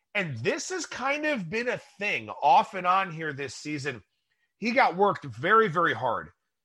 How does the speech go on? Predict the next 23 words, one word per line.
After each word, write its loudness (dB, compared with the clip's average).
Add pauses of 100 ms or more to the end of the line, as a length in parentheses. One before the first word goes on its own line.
(140)
in 2
the 0
month 4
of -6
April. -6 (680)
He -2
got 2
pushed -2 (380)
to 0
a 6
level 4
that 2
I 6
really 0
don't 0
think -8
that -8
he -6
should -6
have -2
been -8
pushed -4
to. -6